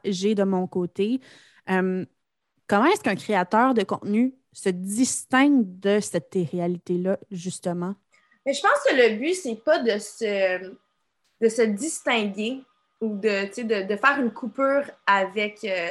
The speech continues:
Speaker 2: avec la télé-, télé-réalité dans laquelle, euh, t'as participé. C'est plus d'être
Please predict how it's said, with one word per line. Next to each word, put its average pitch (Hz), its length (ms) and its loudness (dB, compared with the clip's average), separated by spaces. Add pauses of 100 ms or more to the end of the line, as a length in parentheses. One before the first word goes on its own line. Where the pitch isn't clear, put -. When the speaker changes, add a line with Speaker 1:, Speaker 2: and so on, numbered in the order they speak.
Speaker 2:
avec 185 300 -4
la 185 120 0
télé-, 202 440 -6 (100)
télé-réalité 196 540 -6
dans 208 160 -2
laquelle, 202 500 -4
euh, 175 320 -10 (540)
t'as 196 80 -4
participé. 220 760 -6 (340)
C'est 240 300 -6
plus 330 240 -2
d'être 233 720 0